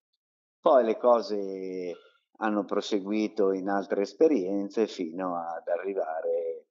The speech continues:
mhmm, a, ad oggi, a quattro anni fa, quando nasce Auto centottanta e prendo l'incarico di direttore generale di questa struttura,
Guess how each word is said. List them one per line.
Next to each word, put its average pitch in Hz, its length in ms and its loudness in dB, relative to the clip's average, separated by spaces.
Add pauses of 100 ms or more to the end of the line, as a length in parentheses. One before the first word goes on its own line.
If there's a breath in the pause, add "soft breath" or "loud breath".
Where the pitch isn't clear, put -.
(440)
mhmm, 85 540 -8 (100)
a, 85 340 0
ad 107 200 4
oggi, 107 560 4
a 90 200 2
quattro 98 380 0
anni 104 240 -2
fa, 101 380 2
quando 92 280 -6
nasce 87 340 -10
Auto 90 340 -6
centottanta 92 880 -2
e 98 100 4
prendo 85 300 -4
l'incarico 85 720 -4
di 80 180 -20
direttore 85 420 -10
generale 85 520 0
di - 80 -20
questa 85 320 -6
struttura, 85 680 -4